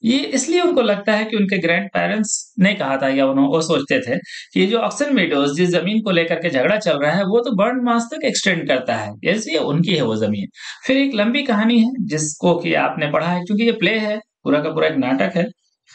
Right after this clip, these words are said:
और इस जगह अभी सिर्फ ऑब्जेक्टिव क्वेश्चंस का या फिर शॉर्ट क्वेश्चंस को कवर किया जा रहा है। मैं कंप्लीट डिटेल तो नहीं कवर कर सकता, but बहुत जल्दी मैं सारे चैप्टर्स को टेन मिनट्स में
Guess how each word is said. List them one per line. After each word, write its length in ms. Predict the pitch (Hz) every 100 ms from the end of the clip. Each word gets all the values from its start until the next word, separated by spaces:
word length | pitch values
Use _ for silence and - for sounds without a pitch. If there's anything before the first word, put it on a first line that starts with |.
| _ -
और 580 | - 123 131 127 127 127
इस 200 | 208 202
जगह 300 | 175 165 180
अभी 160 | 160 165
सिर्फ 240 | 202 185
ऑब्जेक्टिव 560 | 156 135 139 226 240 240 _ _ -
क्वेश्चंस 420 | 170 160 190 185
का 140 | 175
या 220 | 156 147
फिर 120 | 147 165
शॉर्ट 280 | - 170
क्वेश्चंस 360 | - 190 - 202
को 140 | 202
कवर 260 | 170 156 165
किया 220 | - 170
जा 160 | 165 170
रहा 120 | 175
है। 60 | 175
मैं 120 | 156
कंप्लीट 380 | 139 139 175 170
डिटेल 280 | 139 156
तो 100 | 165
नहीं 120 | 175 214
कवर 240 | 190 190
कर 80 | 185
सकता, 380 | 185 185 - 277 - - - 175
but 100 | 175 -
बहुत 280 | 160 254 247
जल्दी 440 | 233 233 254 277 - - -
मैं 140 | 165
सारे 480 | 175 - 214 269 330
चैप्टर्स 420 | 330 214 208 220
को 220 | - 269 -
टेन 200 | 180 175
मिनट्स 360 | 165 156 156
में 260 | 156 170